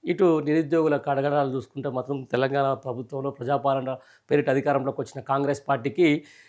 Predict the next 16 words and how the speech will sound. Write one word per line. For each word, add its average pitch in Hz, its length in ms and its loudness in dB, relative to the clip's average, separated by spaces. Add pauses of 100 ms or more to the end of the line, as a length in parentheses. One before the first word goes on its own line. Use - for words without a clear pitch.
(120)
నూకలు 156 340 4
దగ్గర 147 220 4
పడ్డాయని 139 300 2
చెప్పేసి 131 340 -2
స్పష్టంగా 143 480 -6
తెలుస్తుంది. 139 460 -4
ఏదేమైనా 147 340 4
కూడా 147 140 0
ప్రభుత్వం 147 380 0
ఇప్పటికైనా 147 340 -2
మేల్కొని 180 680 8 (1000)
ప్రజా 139 180 4
సంక్షేమం 156 600 2
మీద 143 120 0
దృష్టి 131 360 -8
సారించి 139 460 -2